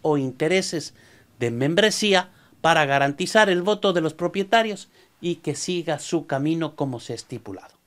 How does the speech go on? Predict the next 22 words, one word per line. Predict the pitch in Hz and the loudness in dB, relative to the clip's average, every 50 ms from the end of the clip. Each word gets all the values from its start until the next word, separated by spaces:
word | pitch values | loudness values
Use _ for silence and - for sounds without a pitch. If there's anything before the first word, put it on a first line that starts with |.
| _ _ _ _ _ _ - - - - - _ _ - | _ _ _ _ _ _ -20 -20 -20 -20 -20 _ _ 6
Esto | 214 226 226 - 226 208 | 6 6 6 6 2 0
puede | 196 220 220 208 196 | 2 2 2 2 2
ser | - - 220 208 - - | 2 2 0 0 2 2
el | 185 180 165 | 0 0 0
cincuenta | - - 180 175 175 165 190 190 185 170 185 185 | 0 0 0 0 2 2 2 2 4 4 4 2
y | 185 233 | 2 2
uno | 247 233 208 | -2 -4 -4
por | 214 208 - | -4 -4 -4
ciento | - 240 233 226 233 226 220 220 - | -4 -4 -2 -2 -2 -2 -2 -2 -2
o | - 180 175 | -2 -2 0
cuando | - 180 190 185 185 170 175 170 170 | 2 2 2 4 4 4 6 6 6
hay | 170 170 160 | 6 6 4
muchos | 151 139 135 135 135 - 175 170 - | 2 2 0 0 0 -2 -4 -4 -4
propietarios, | - 180 185 185 190 185 190 - 175 165 139 127 147 170 - - _ _ _ _ _ _ _ _ _ | -4 -4 -2 -2 -2 -4 0 2 2 2 2 2 -2 -6 -8 -14 _ _ _ _ _ _ _ _ _
puede | - 143 156 147 135 127 | 2 4 4 4 2 0
ser | - - 156 156 151 - - | -2 0 0 0 0 0 -2
un | 147 143 131 | -2 -2 -2
porcentaje | - - 127 120 - - 120 113 - 151 147 143 - - 156 143 - - | -2 -4 -6 -6 -6 -8 -10 -4 -2 -2 -2 -2 -4 -6 -8 -8 -8 -10
mucho | - 117 113 113 123 139 147 147 147 - 123 | -10 -8 -8 -6 -4 -4 -4 -4 -6 -8 -10
mayor. | 120 113 104 90 - - - _ _ _ _ _ _ _ _ _ _ _ _ _ _ _ _ _ _ _ _ _ _ _ _ | -12 -12 -12 -14 -18 -20 -20 _ _ _ _ _ _ _ _ _ _ _ _ _ _ _ _ _ _ _ _ _ _ _ _
Cada | - 214 220 208 208 196 | 2 4 4 4 4 2
subsidiaria | - - 185 151 - - 156 147 147 180 190 190 175 151 143 143 147 147 147 | 0 -2 -4 -6 -2 -2 -2 0 2 2 2 2 2 2 2 2 0 0 -4